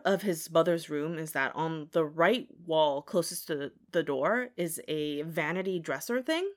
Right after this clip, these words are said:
And in the back of the room is her bed. So he was just assuming she was sleeping, but when he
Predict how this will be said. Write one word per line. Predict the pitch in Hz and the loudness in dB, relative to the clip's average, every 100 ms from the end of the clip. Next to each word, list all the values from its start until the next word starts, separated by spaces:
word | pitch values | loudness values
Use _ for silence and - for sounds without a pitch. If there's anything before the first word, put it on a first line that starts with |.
| _ _ _ _ _ | _ _ _ _ _
And | - 196 | 0 2
in | 185 | 4
the | 165 - | 2 2
back | 180 202 240 | 0 2 -2
of | 190 | -2
the | 175 | -2
room | 180 165 | -2 -2
is | 139 - | -4 -8
her | 156 | -10
bed. | 143 127 80 80 _ _ _ _ _ _ | -6 -6 -6 -12 _ _ _ _ _ _
So | - 208 185 175 | -2 4 4 4
he | 196 247 | 4 4
was | 247 240 208 | 6 4 4
just | 254 - | 0 0
assuming | 202 - 269 247 175 | -4 4 6 6 2
she | - | 0
was | 165 - | -4 -2
sleeping, | 175 165 143 | -2 -2 -4
but | 156 139 | -2 0
when | 180 | 0
he | 190 | 0